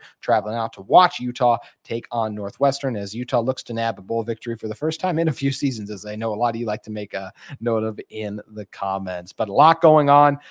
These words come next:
As I mentioned, great day for Utah National Signing Day. We'll be back on tomorrow's show reacting to all the news that comes from National Signing Day.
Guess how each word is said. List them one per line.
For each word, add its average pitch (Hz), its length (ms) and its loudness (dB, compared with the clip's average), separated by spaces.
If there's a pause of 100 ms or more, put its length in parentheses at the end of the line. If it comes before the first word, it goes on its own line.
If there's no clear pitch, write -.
(160)
As - 80 -16
I 104 40 -8
mentioned, 117 460 -4
great 143 260 0
day 143 200 2
for 135 120 -8
Utah 131 360 0
National 123 380 -4
Signing 143 440 0
Day. 135 300 2 (180)
We'll 110 100 -20
be 117 60 -12
back 127 240 2
on 123 140 0
tomorrow's 123 480 2
show 139 240 4
reacting 117 540 -4
to 117 100 -6
all 120 100 0
the 110 80 -10
news 120 240 -6
that 113 180 -8
comes 110 280 -8
from 151 420 4 (240)
National 113 460 -6
Signing 110 440 -6
Day. 110 280 -6